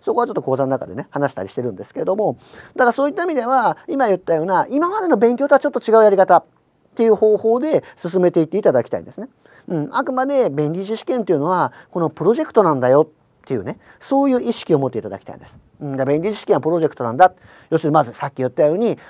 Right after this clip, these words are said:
二千十八年という弁理士試験、二千十八年の弁理士試験という期限があるわけですよ。そこに合格するんだっていうね、この気持ち。これがまず一つすごい大事ですね。はい。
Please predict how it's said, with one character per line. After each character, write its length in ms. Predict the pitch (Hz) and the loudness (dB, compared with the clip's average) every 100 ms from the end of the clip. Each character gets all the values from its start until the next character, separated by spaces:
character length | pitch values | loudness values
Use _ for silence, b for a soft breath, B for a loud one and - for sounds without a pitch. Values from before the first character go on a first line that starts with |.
| - | -8
二 120 | 143 | 0
千 220 | 196 139 | 2 0
十 180 | 127 185 | 0 2
八 240 | 202 202 | 2 0
年 180 | 202 110 - - - | -4 -6 -12 -20 -4
と 80 | |
い 140 | 160 165 | 0 0
う 60 | |
弁 200 | 131 156 | 0 -2
理 120 | 170 175 | -2 -8
士 80 | |
試 60 | - | -10
験、 140 | 117 147 | -12 -10
二 100 | 147 | -8
千 160 | 143 151 | -4 -4
十 120 | 135 | 2
八 120 | 143 | 0
年 80 | 165 | 0
の 60 | 127 | -6
弁 180 | 139 | -6
理 100 | 147 160 | -4 -6
士 60 | |
試 40 | - | -6
験 160 | 127 | -10
と 100 | 127 | -6
い 60 | 147 | -6
う 60 | |
期 120 | 135 196 | -4 0
限 140 | 175 | 2
が 80 | 151 | 2
あ 20 | |
る 60 | 247 | -2
わ 40 | |
け 60 | 359 | -8
で 60 | |
す 60 | - | -14
よ。 80 | - b b b | -20 b b b
そ 160 | - 190 | -10 -8
こ 280 | - 226 269 | -2 2 4
に 200 | 320 - b b - | 2 -2 b b 4
合 160 | 208 | 4
格 180 | 190 208 | 4 0
す 80 | 220 | 0
る 100 | 254 | 2
ん 40 | |
だ 80 | 240 | 2
っ 60 | - _ _ _ _ _ | 0 _ _ _ _ _
て 80 | |
い 20 | 160 | 0
う 40 | |
ね、 100 | 170 | 0
こ 160 | - 175 | -4 -2
の 100 | 233 | -2
気 160 | - | -2
持 140 | 190 190 | -2 -2
ち。 180 | 160 - _ _ _ _ | -4 -14 _ _ _ _
こ 100 | 294 | 4
れ 80 | 294 | 6
が 80 | |
ま 120 | 262 180 | 4 4
ず 80 | |
一 160 | 131 131 | 0 -8
つ 40 | |
す 140 | - - | -8 -10
ご 100 | 226 | -8
い 20 | |
大 180 | - 69 | -8 -14
事 80 | 233 | -14
で 80 | |
す 100 | - | -10
ね。 140 | 220 269 _ b b b b | -8 -8 _ b b b b
は 200 | - 147 | 0 0
い。 120 | 107 | 0